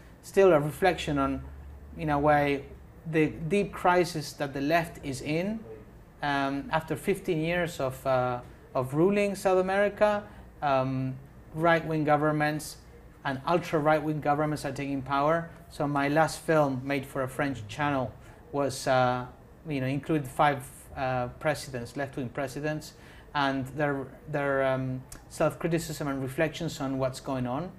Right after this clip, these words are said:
today. Um, we're currently making a film about Venezuela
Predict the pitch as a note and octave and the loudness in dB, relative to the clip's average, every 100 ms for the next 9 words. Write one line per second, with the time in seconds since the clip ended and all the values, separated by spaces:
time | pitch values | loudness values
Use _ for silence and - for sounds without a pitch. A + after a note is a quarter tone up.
0 | - - - B2+ A#2 C#3+ G3 - - - | -20 -20 -10 -4 0 0 -2 -8 -20 -20
1 | - - C#3+ C3+ B2+ B2+ B2+ B2+ B2+ - | -20 -6 0 2 2 0 -2 -2 -6 -10
2 | - - - D3 C#3+ C3+ C3 D#3+ D#3 C#3+ | -20 -20 -12 -4 -2 -2 2 4 4 2
3 | C3 C3+ C#3 C#3+ B2+ - C#3+ C3+ A#2+ B2 | -2 -2 -4 -4 -6 -4 -4 -2 0 -2
4 | A#2 A#2 A#2 C#3+ D3+ G#3+ | -2 -6 -6 -4 -2 -2